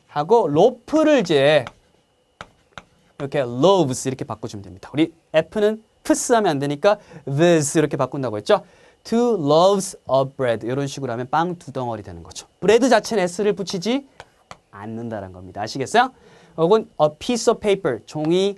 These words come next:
한 조각 혹은 한 장 하면 sheet 합니다. 짧게 하지 마세요. 욕됩니다. sheet.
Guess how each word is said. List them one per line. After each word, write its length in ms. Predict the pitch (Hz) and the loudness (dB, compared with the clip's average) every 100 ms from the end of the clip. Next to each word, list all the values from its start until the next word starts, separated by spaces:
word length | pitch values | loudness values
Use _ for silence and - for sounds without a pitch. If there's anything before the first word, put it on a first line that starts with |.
| _ | _
한 280 | _ 160 156 | _ -8 -8
조각 580 | 156 131 120 175 190 190 | -8 -8 0 2 0 -4
혹은 380 | 214 208 254 262 | -8 -2 -2 -2
한 300 | - 180 180 | -6 -8 -8
장 240 | 170 143 | -6 -8
하면 280 | 127 123 185 | -6 -6 -8
sheet 840 | 190 - - - 233 202 123 - - | -8 -8 -8 -2 0 0 -4 -10 -20
합니다. 540 | 113 98 110 151 233 233 _ _ - _ | -18 -12 -4 -2 -2 -4 _ _ -20 _
짧게 260 | - 240 233 | 0 2 4
하지 140 | 220 | 2
마세요. 260 | 196 165 160 | 2 2 2
욕됩니다. 500 | 151 156 208 202 170 | 0 2 0 2 2
sheet. 460 | 151 - - 247 | 0 -8 -8 -8